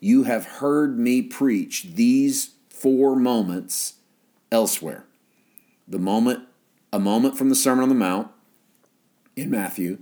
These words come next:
the four friends who dropped their paralytic friend into the, into the house in front of Jesus in Mark two,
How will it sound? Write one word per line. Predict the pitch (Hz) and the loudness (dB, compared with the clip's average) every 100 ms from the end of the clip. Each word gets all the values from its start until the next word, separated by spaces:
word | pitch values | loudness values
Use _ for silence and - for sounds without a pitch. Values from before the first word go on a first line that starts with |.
| - _ _ _ _ - | -16 _ _ _ _ -18
the | 98 104 | -6 -4
four | - 135 135 139 | -2 0 2 2
friends | - 123 123 120 | 0 0 2 2
who | 120 | 2
dropped | 90 110 113 | 2 0 0
their | 120 107 | 0 -2
paralytic | - 117 113 110 104 | 0 0 2 0 -4
friend | - 113 110 | -4 0 0
into | 104 104 98 | 2 0 0
the, | 90 78 - _ _ | -2 -6 -14 _ _
into | 104 117 120 | -2 0 0
the | 110 | -2
house | 104 110 104 - | -2 -2 -2 -4
in | 98 | -4
front | 95 107 | -4 -4
of | 101 | -4
Jesus | 85 98 92 98 90 | -4 -4 -4 -4 -4
in | |
Mark | 85 87 - | -4 -6 -6
two, | - 78 | -10 -10